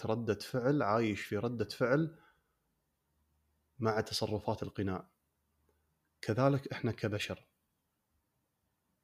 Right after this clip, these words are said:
إذا ظلينا عايشين في المستوى الأول من الوعي، على أن إحنا واللي يدور في بالنا واحد، و-، وبناءً على اللي يدور في بالي أنا لازم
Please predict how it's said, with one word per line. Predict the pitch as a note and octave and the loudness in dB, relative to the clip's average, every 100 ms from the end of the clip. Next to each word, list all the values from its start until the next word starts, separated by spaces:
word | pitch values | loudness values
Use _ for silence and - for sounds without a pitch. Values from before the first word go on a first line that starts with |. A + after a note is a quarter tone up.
| _ _ _ _ _ _ _ _ _ - | _ _ _ _ _ _ _ _ _ -6
إذا | A#2 G#2+ | 0 2
ظلينا | G#2 G#2 B2+ C#3+ | 6 8 8 8
عايشين | B2 A#2 - C3 | 6 4 4 0
في | - | 2
المستوى | G#2+ A2+ - A2+ | 0 0 2 4
الأول | - A#2+ A#2+ | 4 4 4
من | G#2 | 4
الوعي، | G2 G2+ G2 F#2 - _ _ _ _ _ - | 2 2 0 -4 -10 _ _ _ _ _ -10
على | G#2 G#2+ | 0 2
أن | G#2+ | 4
إحنا | G#2+ - C3 - A#2 | 0 0 -2 2 4
واللي | G#2+ G#2 | 4 2
يدور | G#2 A#2+ | 2 2
في | A#2+ A2 | 2 0
بالنا | A2+ A#2+ A2 | 2 2 4
واحد، | G2 A2+ A#2 - G2 E2+ - - - - - | 2 2 2 0 -4 -6 -16 -20 -20 -20 -8
و-، | G2+ - | -6 -4
وبناءً | G#2 A2 C3 B2+ A#2+ | 4 6 6 6 4
على | G#2+ A2+ | 6 6
اللي | A2 | 6
يدور | A2+ B2+ A#2+ | 4 2 2
في | A2 | -2
بالي | G#2 B2 A#2 G#2 | 0 0 2 2
أنا | G#2 G#2+ | 2 0
لازم | G#2 G#2+ G#2 G2 | 2 2 0 -2